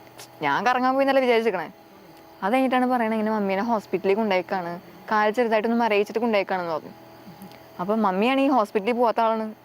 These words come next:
പെട്ടെന്ന് എന്ത് പറ്റി എന്നുള്ളൊരു കൺഫ്യൂഷൻ ഞാൻ നിൽക്കണേ. അത് കഴിഞ്ഞിട്ട് ഞാൻ പിന്നെ അവരെ വിളിക്കാൻ നിന്നില്ല. അത് കഴിഞ്ഞ് വൈകുന്നേരം ആയപ്പോ പപ്പ കയറി വരാണ്. അപ്പൊ ഞാൻ ഓടിച്ചാടി പുറത്തേക്ക് ഇറങ്ങാം, കാരണം ഞാൻ കോളേജിൽ നടക്കുന്ന എല്ലാ കാര്യങ്ങളും പറയും. ഞാൻ വീട്ടിൽ വന്ന് തുടങ്ങി കഴിഞ്ഞാൽ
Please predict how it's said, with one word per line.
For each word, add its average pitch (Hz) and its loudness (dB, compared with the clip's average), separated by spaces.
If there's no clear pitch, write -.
പെട്ടെന്ന് 185 -2
എന്ത് 247 2
പറ്റി 240 -2
എന്നുള്ളൊരു 233 2
കൺഫ്യൂഷൻ 214 -2
ഞാൻ 208 0
നിൽക്കണേ. 156 -4
അത് 185 2
കഴിഞ്ഞിട്ട് 262 2
ഞാൻ 240 2
പിന്നെ 247 2
അവരെ 247 2
വിളിക്കാൻ 220 2
നിന്നില്ല. 180 -2
അത് 190 2
കഴിഞ്ഞ് 233 2
വൈകുന്നേരം 214 2
ആയപ്പോ 220 0
പപ്പ 196 -2
കയറി 196 0
വരാണ്. 170 0
അപ്പൊ 214 -4
ഞാൻ 226 2
ഓടിച്ചാടി 254 2
പുറത്തേക്ക് 214 2
ഇറങ്ങാം, 202 0
കാരണം 180 0
ഞാൻ 185 0
കോളേജിൽ 220 2
നടക്കുന്ന 226 -2
എല്ലാ 202 4
കാര്യങ്ങളും 208 0
പറയും. 180 -4
ഞാൻ 208 2
വീട്ടിൽ 226 0
വന്ന് 233 0
തുടങ്ങി 233 0
കഴിഞ്ഞാൽ 220 0